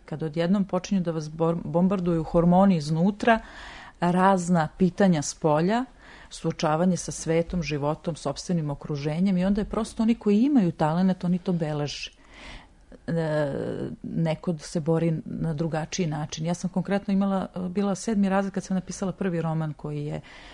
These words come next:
kružio po školi. Žao mi je što je izgubljen, e, zato što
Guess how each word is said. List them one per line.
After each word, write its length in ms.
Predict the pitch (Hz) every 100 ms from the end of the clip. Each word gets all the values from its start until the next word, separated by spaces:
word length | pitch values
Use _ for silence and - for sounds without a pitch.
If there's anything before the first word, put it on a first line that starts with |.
| -
kružio 440 | - 180 175 175 160
po 120 | -
školi. 560 | - - 143 147 180 233 - - - - -
Žao 240 | 180 196
mi 60 | 185
je 40 |
što 160 | - 165
je 80 |
izgubljen, 540 | 156 147 190 208 233 226 - -
e, 120 | 185
zato 320 | 156 170 -
što 480 | 202 - 185 175 160